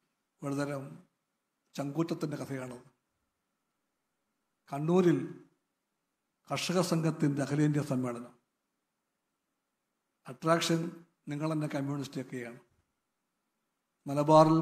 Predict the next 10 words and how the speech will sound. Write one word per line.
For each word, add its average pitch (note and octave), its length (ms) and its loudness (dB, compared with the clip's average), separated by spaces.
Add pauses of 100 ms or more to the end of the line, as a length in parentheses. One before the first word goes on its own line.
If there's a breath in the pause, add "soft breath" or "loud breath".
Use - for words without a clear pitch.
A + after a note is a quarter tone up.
കെ D3+ 140 0
പി D#3 180 2
എസ് D3+ 180 2
സി D#3 100 0
നാടകം C#3+ 440 -4 (200)
അന്ന് C3+ 180 -4
അത്ര D3 260 -4 (600)
വ്യാപ-, D3+ 460 0
വ്യാപകമായിട്ട് C#3+ 560 0
എത്തിയിട്ടില്ല. C3 480 -6